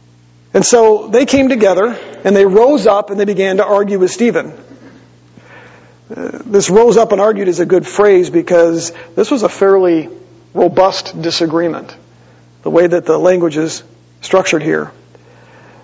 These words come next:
They specifically sought out Stephen because they didn't like what Stephen was teaching and saying. And we're not told here, but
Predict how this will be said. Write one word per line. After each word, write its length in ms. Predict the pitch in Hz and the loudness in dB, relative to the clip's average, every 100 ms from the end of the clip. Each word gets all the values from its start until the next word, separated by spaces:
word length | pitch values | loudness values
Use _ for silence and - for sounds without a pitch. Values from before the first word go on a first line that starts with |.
| _ _ | _ _
They 100 | 196 | -2
specifically 880 | - 196 - 330 339 - 190 175 170 | 0 -4 -2 -2 -2 0 0 0 -6
sought 380 | - 233 220 214 | 0 2 4 2
out 260 | 208 185 | 0 -4
Stephen 340 | - 233 180 170 | -6 -2 0 0
because 180 | 175 | 0
they 100 | 175 | 0
didn't 300 | 170 220 202 | 2 0 0
like 320 | 202 214 185 185 | 2 2 2 -2
what 140 | 170 | -6
Stephen 480 | - 208 185 175 160 | -4 -2 0 -2 -2
was 160 | 160 | -4
teaching 420 | 156 214 190 160 160 | -4 -6 -4 -2 -2
and 100 | 160 | -2
saying. 240 | 202 170 | -2 0
And 80 | 170 | 0
we're 80 | 196 | 0
not 200 | 302 - | -2 0
told 320 | 247 226 180 | 2 2 0
here, 480 | - - 247 165 170 | -8 -2 0 2 2
but 220 | 180 | 0